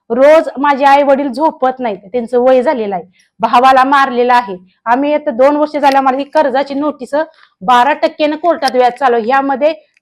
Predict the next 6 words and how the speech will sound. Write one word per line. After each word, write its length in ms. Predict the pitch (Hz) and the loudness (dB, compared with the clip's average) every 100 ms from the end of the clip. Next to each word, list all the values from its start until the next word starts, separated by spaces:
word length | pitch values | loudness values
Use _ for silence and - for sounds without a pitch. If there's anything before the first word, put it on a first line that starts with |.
| 185 | 0
जयदीप 300 | 247 240 277 | 0 2 -2
जयसिंग 280 | 311 339 311 | -4 -4 -4
पाटील, 320 | 311 320 320 | -4 -4 -4
लीला 540 | 339 _ _ 208 226 285 | -6 _ _ 0 4 2
तुकाराम 400 | 320 330 320 302 | 2 0 0 0
पाटील 360 | 320 320 339 | -4 -4 -8